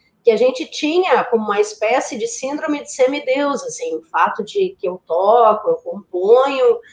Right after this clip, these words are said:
né? E eu só posso, eu só olho pra aquilo, né? E muita desinformação também. Então, o pessoal sempre, o, todo especialista, ele tem que focar mesmo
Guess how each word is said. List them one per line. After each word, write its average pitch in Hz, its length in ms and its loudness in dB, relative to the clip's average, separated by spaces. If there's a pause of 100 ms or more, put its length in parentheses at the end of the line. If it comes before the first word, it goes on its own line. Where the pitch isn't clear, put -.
(300)
né? 214 500 2
E 233 60 6
eu 226 180 8
só 233 160 0
posso, 247 460 2
eu 240 140 8
só 247 280 4
olho 262 260 4
pra 269 140 0
aquilo, 277 560 -6 (160)
né? 190 360 -4 (420)
E 240 120 0
muita 285 300 0
desinformação 359 1160 0
também. - 520 -6 (100)
Então, 196 280 -2
o 226 40 4
pessoal 240 540 6
sempre, 254 420 4 (220)
o, 233 60 6
todo 269 240 2
especialista, 330 800 -4
ele 320 120 -2
tem 370 260 0
que 508 120 6
focar 226 500 4
mesmo 202 380 2